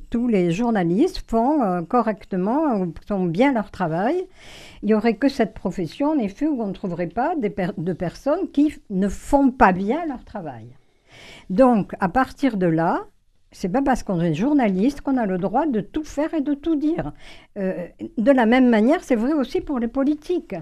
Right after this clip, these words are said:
Et c'est vrai pour tout le monde en démocratie. Donc, moi, ce que, ce qui m'agace un peu, je veux vous le dire, c'est que on a l'impression, en effet,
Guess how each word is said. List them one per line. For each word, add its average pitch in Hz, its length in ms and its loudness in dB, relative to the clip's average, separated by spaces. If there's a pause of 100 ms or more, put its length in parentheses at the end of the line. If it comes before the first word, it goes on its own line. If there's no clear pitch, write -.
(520)
Et 202 40 -8
c'est 214 140 -2
vrai 269 220 0
pour 285 200 -2
tout 240 120 -2
le 233 80 2
monde 302 220 2 (100)
en 311 100 2
démocratie. 233 760 0 (680)
Donc, 226 540 2
moi, 254 300 4
ce - 180 -6
que, 185 640 0
ce - 320 -6
qui 254 300 -4
m'agace 214 720 2
un 175 100 0
peu, 269 260 -4
je 240 140 -6
veux 180 220 -4
vous 180 140 -4
le 175 40 -4
dire, 285 300 2
c'est 226 180 -2
que 208 300 2 (720)
on 240 180 6
a 269 180 8
l'impression, 233 840 4
en 180 120 2
effet, 277 480 2